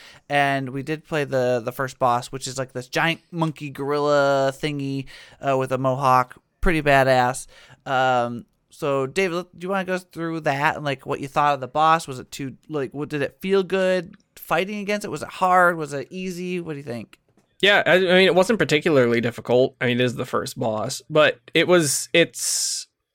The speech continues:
Speaker 2: it's interesting that, I guess, like, you can, it goes into a different phase. Like, when you're, I think, I think it was less than half.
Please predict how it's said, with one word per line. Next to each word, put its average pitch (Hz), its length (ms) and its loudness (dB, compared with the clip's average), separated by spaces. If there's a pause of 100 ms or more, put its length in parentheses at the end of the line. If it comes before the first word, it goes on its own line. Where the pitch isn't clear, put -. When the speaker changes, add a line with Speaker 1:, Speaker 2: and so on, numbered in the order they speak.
(520)
Speaker 2:
it's 151 220 -2
interesting 180 920 2 (1080)
that, 139 840 2 (1160)
I 165 100 0
guess, 156 280 2
like, 135 540 2 (1600)
you 160 140 -2
can, 160 380 2 (260)
it 170 80 4
goes 185 200 8
into 214 160 6
a 170 60 6
different 175 260 2
phase. 139 640 0
Like, 143 180 4
when 147 160 2
you're, 123 540 4 (960)
I - 80 -6
think, - 200 -4
I 131 60 0
think 175 140 -2
it - 40 0
was - 120 -2
less 113 300 -6
than - 140 -10
half. 80 500 -8